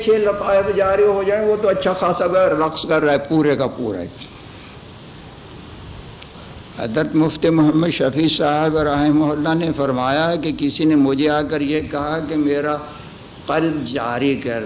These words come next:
دے۔ فرمایا، "یہ کیا مشکل ہے، ایک تمانچہ لگا دوں تیرا قلب جاری ہو جائے گا۔" کسی کے ایک تھپڑ لگا دیا جائے تو اس کا دل دھڑ دھڑ کرے گا نا، تو یہ کیا کمال کی بات ہے؟ یہ تو کوئی ایسی بات نہیں ہے۔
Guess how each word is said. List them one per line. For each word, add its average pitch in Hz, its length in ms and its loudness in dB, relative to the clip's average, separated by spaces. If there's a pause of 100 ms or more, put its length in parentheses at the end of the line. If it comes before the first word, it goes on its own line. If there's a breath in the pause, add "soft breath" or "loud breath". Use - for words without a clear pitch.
دے۔ 101 80 -6 (920)
فرمایا، 175 500 0
"یہ 196 320 2 (140)
کیا 226 160 0
مشکل 208 480 0
ہے، 208 200 2
ایک 185 420 2
تمانچہ 165 400 2
لگا 147 380 0
دوں 202 220 0
تیرا 175 240 2
قلب 156 420 0
جاری 131 340 0
ہو 175 100 2
جائے 175 280 0
گا۔" 302 80 -4 (1000)
کسی 151 300 2
کے 160 80 2
ایک 139 160 0
تھپڑ 160 260 0
لگا 165 220 2
دیا 170 180 2
جائے 170 180 2
تو 175 80 -2
اس - 120 -6
کا 175 60 0
دل 151 260 2
دھڑ 120 120 -2
دھڑ 143 200 -2
کرے 143 280 -2
گا 139 100 0
نا، 165 120 0 (240)
تو 156 80 0
یہ 139 220 4
کیا 220 200 2
کمال 190 340 -2
کی 113 140 -6
بات 76 320 -10
ہے؟ 82 40 -14 (1400)
یہ 104 200 -4
تو 143 60 -4
کوئی 175 140 -2
ایسی 160 320 -4
بات 147 460 -6
نہیں 131 320 -2
ہے۔ 147 100 -2